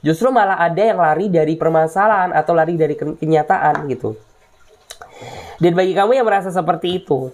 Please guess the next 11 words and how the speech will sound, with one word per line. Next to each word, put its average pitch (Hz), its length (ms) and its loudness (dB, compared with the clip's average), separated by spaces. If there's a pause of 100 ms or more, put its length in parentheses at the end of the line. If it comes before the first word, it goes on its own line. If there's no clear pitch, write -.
(120)
orang 180 240 2
ini 180 480 -2
dalam 170 240 4
waktu 165 240 -4
dekat 156 480 -2 (400)
dia 208 320 4
akan 185 400 0 (400)
mencoba 165 760 2
gitu 127 180 -8
ya, 117 400 0 (640)
eh, 135 600 2